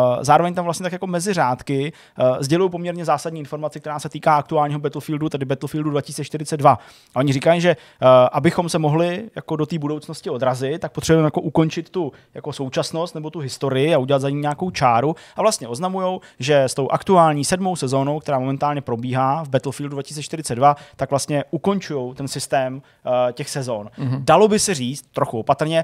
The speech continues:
Speaker 1: že končí taková jako širší podpora Battlefieldu dva tisíce čtyřicet dva. Ale, eh, lidi z dice vysvětlujou, že nekončí podpora jako taková. Oni naopak říkají, že pořád do té hry budou přicházet nějaký nový eventy,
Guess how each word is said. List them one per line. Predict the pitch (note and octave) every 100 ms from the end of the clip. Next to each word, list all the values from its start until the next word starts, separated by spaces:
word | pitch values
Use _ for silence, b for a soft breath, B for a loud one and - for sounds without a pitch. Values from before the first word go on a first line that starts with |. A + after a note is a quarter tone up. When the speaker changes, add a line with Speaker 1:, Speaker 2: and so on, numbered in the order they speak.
| B
Speaker 1:
že | - C#3
končí | D#3 D3+ D#3+
taková | C#3+ D3+
jako | C#3+ D3
širší | - G3+ G3 - G3
podpora | E3+ D#3 - D#3+ D3
Battlefieldu | C#3+ C#3+ D#3 D3+
dva | C#3+
tisíce | - D3+
čtyřicet | C3 C#3 C#3
dva. | C3+ B2+ A2 B -
Ale, | F3 C3 G2
eh, | - - B2 A#2+
lidi | C3+ D3+ F#3
z |
dice | C3+ B2 C#3+ - C3+ A#2+
vysvětlujou, | B2 D3+ D3 C#3 C#3 - B
že | C3 D3 C#3
nekončí | C#3 D3 E3 D#3+ F3
podpora | D#3+ C#3+ - D3 C#3
jako | C#3 D#3
taková. | D3 - D#3+ A#2
Oni | G#2 A#2
naopak | C#3 D#3+ A2+
říkají, | A2 C3+ B2+ A2+ B B
že | B2
pořád | A#2 D#3 E3+ E3
do | D#3
té | C#3
hry | C3 D3+
budou | C#3+ C3
přicházet | - D3 C#3 C#3+
nějaký | C#3 C3 C3+
nový | A#2 G#2
eventy, | B2+ C3 C3+ C#3+ E3